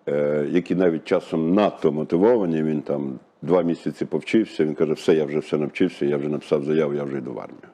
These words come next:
«Та чекай, ще ж, ну, чекай, ну, ти-, ні, я вже йду в армію, все, я пішов». Тому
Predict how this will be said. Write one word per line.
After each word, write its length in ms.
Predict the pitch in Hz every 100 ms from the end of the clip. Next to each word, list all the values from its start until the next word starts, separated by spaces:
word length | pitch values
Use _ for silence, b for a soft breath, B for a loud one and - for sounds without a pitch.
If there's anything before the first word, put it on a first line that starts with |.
| _
«Та 120 | - 69
чекай, 400 | - 76 120 117
ще 180 | -
ж, 60 | 87
ну, 160 | 92 87
чекай, 260 | - - 82
ну, 180 | 92 87
ти-, 60 | -
ні, 300 | 78 80 98
я 120 | 92
вже 140 | 80 78
йду 160 | 71
в 60 | 76
армію, 300 | 82 69 65 -
все, 100 | -
я 120 | 58
пішов». 280 | - - - b b b b b b b _
Тому 480 | 87 87 127 151